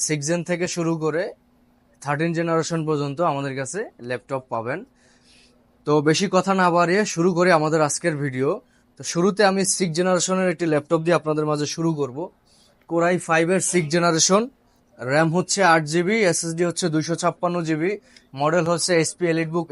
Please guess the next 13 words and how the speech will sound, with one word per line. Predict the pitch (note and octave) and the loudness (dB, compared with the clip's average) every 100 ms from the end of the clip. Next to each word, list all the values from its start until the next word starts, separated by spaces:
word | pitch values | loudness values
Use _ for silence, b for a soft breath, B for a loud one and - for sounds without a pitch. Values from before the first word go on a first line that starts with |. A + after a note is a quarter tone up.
| D3+ | -4
এইট | D3 - - | -4 -8 -10
ফোর | C#3+ D3+ D3 C#3 | -2 0 0 -2
জিরো | D3+ D#3 B2+ | -2 -4 -4
জি | D3+ D#3 | -6 -4
থ্রি, | D3+ D3 G3 b b _ | -4 -4 -6 b b _
Core | C#3+ C#3 C#3+ | -2 0 0
i | - | 0
five | C3+ D3 - - | 0 0 -4 -4
সিক্স | - D3 C3 | -2 -4 -4
জেনারেশন, | C#3 C3+ B2+ - D#3 G#3 b b b - C#3 | -4 -4 -6 -2 -2 -2 b b b -4 -2
আট | D3 | -2
জিবি | D3 E3+ E3+ | 0 0 2
র্যাম, | F#3+ | 0